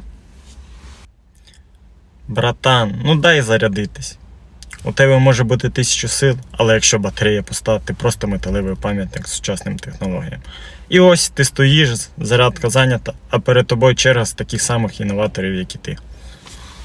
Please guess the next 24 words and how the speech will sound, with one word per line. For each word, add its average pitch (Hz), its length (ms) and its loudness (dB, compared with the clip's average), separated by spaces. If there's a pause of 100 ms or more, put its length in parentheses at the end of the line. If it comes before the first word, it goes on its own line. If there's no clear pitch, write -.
(800)
А 143 200 0
звук 151 380 0
то 113 160 -2
де? 104 340 2 (300)
Ти 180 100 4
ж 165 60 6
знаєш 147 500 4
це 117 180 -4
відчуття. 101 520 -8 (200)
Врум, 139 540 4
врум, 139 640 4 (180)
машина 123 460 2
оживає, 123 580 2 (260)
ти 139 120 0
кайфуєш. 127 920 -2 (720)
Електрокари, 113 880 2 (180)
пів-пів, 190 520 4 (440)
ніби 147 300 4
ти 143 140 0
забув 131 280 2
вимкнути 120 480 -2
будильник 107 580 -4
чи - 140 -6
мікрохвильовку. 107 880 -4